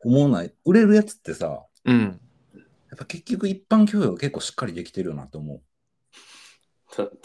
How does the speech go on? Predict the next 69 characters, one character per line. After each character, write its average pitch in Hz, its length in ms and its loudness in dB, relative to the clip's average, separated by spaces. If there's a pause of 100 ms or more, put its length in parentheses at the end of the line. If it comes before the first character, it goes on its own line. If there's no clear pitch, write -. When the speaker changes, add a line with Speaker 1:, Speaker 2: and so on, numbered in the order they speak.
Speaker 3:
例 101 160 -4
え - 20 -6
ば？ - 260 -14 (800)
Speaker 1:
だ 127 200 -4
っ 120 40 -2
て、 101 120 -12 (220)
あ 120 120 -2
い 110 80 2
み 101 100 0
ょ 92 60 -2
ん 87 80 -8
と 80 100 -12
か。 80 400 -10 (460)
Speaker 2:
あ - 40 -14
ー。 110 440 2
Speaker 3:
あ - 20 0
い 87 40 0
み 104 60 2
ょ 95 60 0
ん - 20 -8
っ - 40 -10
て 95 80 -10
一 - 100 -16
般 143 220 -8
教 143 120 -8
養 90 120 -10
知 - 140 -18
っ - 20 -20
て - 140 -14
ん - 40 -14
の - 100 -14
か？ - 180 -20
Speaker 1:
<laughs> - 20 -20 (1800)
ま 110 100 -2
あ、 98 40 -4
バ 95 160 0
ウ - 20 2
ン- - 80 2
Speaker 3:
い - 20 4
や、 185 60 4
確 160 100 0
か 131 80 -4
に 107 60 -14
絶 139 120 -16
対 139 100 -12
頭 151 300 -10
い 147 40 -6
い 180 40 -6
や 147 100 -6
ろ 110 80 -12
な 117 140 -14
と 117 80 -16
思 104 100 -14
う 80 40 -16
け 87 80 -16
ど。 90 60 -12
Speaker 1:
う - 40 -16
ん。 - 20 -14
Speaker 2:
ま 123 100 -12
あ、 110 140 -4
ま 101 80 -8
あ、 - 20 -10
Speaker 1:
バ 101 100 -2
ウ 123 60 0
ン 120 120 2
デ 95 80 -6
ィ 78 100 -12
と - 120 -20
か。 76 320 -12